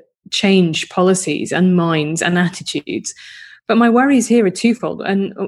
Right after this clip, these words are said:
the biggest one really is the idea that everything else is, is also competing for attention. Um, and there will be a big move to say, "Actually, you know what? It's really hard for big businesses now. They need to be able to cut red tape," which is usually a euphemism for, you know, employment protections,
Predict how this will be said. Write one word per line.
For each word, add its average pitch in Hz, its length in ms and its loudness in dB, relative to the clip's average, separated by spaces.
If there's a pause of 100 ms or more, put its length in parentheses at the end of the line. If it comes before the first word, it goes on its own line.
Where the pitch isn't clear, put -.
(100)
the 196 140 -6
biggest 262 380 0
one 175 120 0
really 185 280 4
is 160 140 -2
the 180 100 2
idea 180 220 2
that - 220 -2
everything 185 380 0
else 170 220 -4
is, - 160 -12 (120)
is 185 300 0
also 180 260 2
competing 175 480 -2
for 160 120 -10
attention. - 560 -12 (580)
Um, 165 460 0
and 196 160 2
there 202 80 4
will 208 80 4
be 226 160 4
a - 20 4
big 214 320 0
move 208 280 4
to 185 80 -2
say, 175 260 0
"Actually, - 300 -2
you 185 40 2
know 180 80 2
what? 170 100 0
It's 165 120 -4
really 185 160 4
hard 180 280 -2
for 180 140 -4 (260)
big 196 160 -2
businesses 180 520 0
now. 151 180 -4
They 170 140 0
need 190 180 4
to - 60 -4
be 175 60 2
able 165 180 0
to 160 320 0
cut - 280 -2 (280)
red 165 180 2
tape," 156 460 -4
which - 160 -4
is 160 100 0
usually 160 220 2
a 156 60 2
euphemism 160 420 -2
for, 170 100 -4
you 165 80 0
know, 160 80 -6
employment 175 520 0
protections, - 580 -10